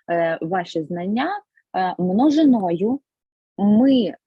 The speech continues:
уявляємо собі, тобто це не означення, ми множиною уявляємо собі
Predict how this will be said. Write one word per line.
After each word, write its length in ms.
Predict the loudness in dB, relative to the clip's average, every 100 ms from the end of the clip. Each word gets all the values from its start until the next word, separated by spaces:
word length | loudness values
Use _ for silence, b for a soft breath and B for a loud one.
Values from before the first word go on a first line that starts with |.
| 0
уявляємо 1040 | 4 4 2 -2 -4 -4 -2 -2 -4 -10
собі, 400 | -8 -6 -6 -6
тобто 200 | -8 -12
це 180 | -12 -6
не 120 | -4
означення, 760 | -4 -6 -8 -10 -14 -16 -14 -4
ми 240 | -2 -2 -2
множиною 960 | 0 2 2 0 0 -2 -6 -2 -2 -2 b b 0
уявляємо 640 | 4 4 2 2 0 -2
собі 600 | -4 0 0 0 -4 -4